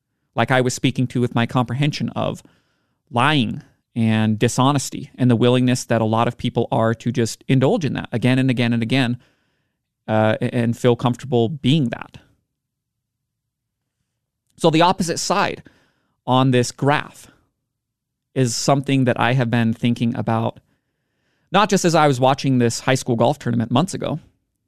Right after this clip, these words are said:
but within the realm of professional sports. Because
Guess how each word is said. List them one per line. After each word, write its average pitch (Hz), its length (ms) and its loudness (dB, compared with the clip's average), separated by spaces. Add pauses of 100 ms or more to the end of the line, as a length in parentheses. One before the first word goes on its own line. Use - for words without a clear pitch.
(880)
but 131 120 2
within 127 300 2
the 123 100 2
realm 117 360 2
of 113 320 0
professional 120 500 -4
sports. - 640 -6 (760)
Because 139 640 2